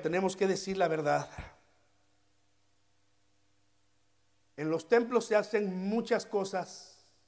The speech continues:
casi de todo, pero menos para la oración. Cuando sé de iglesias que tienen reuniones de oración bien nutridas, digo, Dios está allí.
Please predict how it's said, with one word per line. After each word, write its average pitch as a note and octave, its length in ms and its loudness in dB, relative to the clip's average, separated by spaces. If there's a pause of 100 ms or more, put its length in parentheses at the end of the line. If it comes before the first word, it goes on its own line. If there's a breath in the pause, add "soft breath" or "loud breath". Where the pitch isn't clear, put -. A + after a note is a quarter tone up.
(380)
casi B3+ 340 8
de B3 120 6
todo, F3 580 0 (2250)
pero A#2+ 220 -6
menos C#3 260 -8
para A2 220 -14
la G#2+ 100 -12
oración. G#2 340 -20 (2500)
Cuando A#2 240 -10
sé E3+ 180 -4
de F3+ 120 -2
iglesias F3 420 -4
que D#3 120 -6
tienen E3+ 280 -6
reuniones D#3 560 -4
de D3+ 80 -4
oración D3+ 840 -4
bien F#3 400 -2
nutridas, E3 600 -6
digo, C#3+ 340 -6 (540)
Dios C3 380 -4
está G#2 280 -14
allí. F#2 320 -20